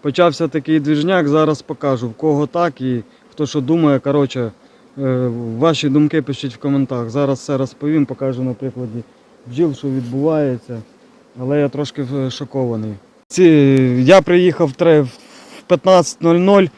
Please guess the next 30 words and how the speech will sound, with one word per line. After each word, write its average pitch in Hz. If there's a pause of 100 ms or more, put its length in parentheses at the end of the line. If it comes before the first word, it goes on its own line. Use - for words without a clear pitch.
(180)
на 156
пасіки 165
тиша, 190
бджола 160
сидить 147
на 147
прильотці, 170
на 160
воді 160
немає. 160 (880)
Я 165
би 202
подумав, 208
що 220
обліт 208
насправді. 143
Зараз 175
отакий 160
двіжняк, 175 (360)
пасіка 180
просто 165
гуде, 170
щурка 175
тут 147
лютувала, 180
зараз 160
ні 165
щурки, 175
ніфіга 156
нема. 180